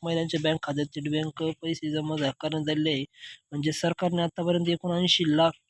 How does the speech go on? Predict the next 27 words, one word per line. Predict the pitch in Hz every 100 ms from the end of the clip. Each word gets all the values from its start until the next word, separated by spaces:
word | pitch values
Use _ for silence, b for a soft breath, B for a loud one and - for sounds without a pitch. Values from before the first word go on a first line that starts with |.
| _
एकूण | 165 165 190 190 185 _ 170
ऐंशी | 180 175 170
लाख | 175 -
पात्र | 175 180
महिलांना | 170 175 165 165
या | 165 170 165
योजनेअंतर्गत | 165 165 160 165 165 160
पैसे | 175 170 160 -
पाठवलेले | 156 165 156 151
आहेत. | 143 -
तर | 143
सर्व | - 170 170 -
पात्र | 165 165
महिलांना | 170 165 151 147
रक्षाबंधनापूर्वीच | 156 160 - 156 165 160 156 156 170 175 170 - B B B B _
लाभ | 156 156
हस्तांतर | 143 - 160 156 - _ - 175 170
करण्यासाठी | 170 - 170 165 165 - 165 160
सरकार | 170 160 156
आता | 160 165 147 135 - -
पूर्णपणे | 165 165 165 165
प्रयत्नशील | 156 165 165 175 170 175 165 - b b _
आपल्याला | 135 156 156
आता | 156 156
दिसून | 156 160 175 165 -
येत | 147 156 151
आहे. | 156 147 127